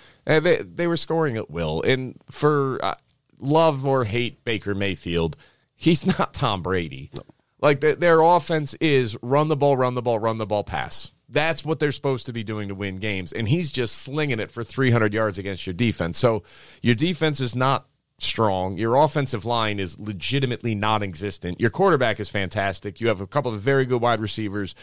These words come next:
Speaker 1: some very good running backs. My opinion is you are maybe a slightly better version of the Dallas Cowboys. Of, it's fun to watch, and you're gonna stay in games. You're not gonna win.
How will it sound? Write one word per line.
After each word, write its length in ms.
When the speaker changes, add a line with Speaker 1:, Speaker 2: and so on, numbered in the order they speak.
Speaker 1:
some 200
very 260
good 160
running 320
backs. 360
My 260
opinion 420
is 320
you 460
are 540
maybe 360
a 60
slightly 440
better 420
version 400
of 80
the 60
Dallas 300
Cowboys. 500
Of, 160
it's 160
fun 200
to 60
watch, 440
and 80
you're 80
gonna 120
stay 280
in 100
games. 540
You're 100
not 100
gonna 140
win. 280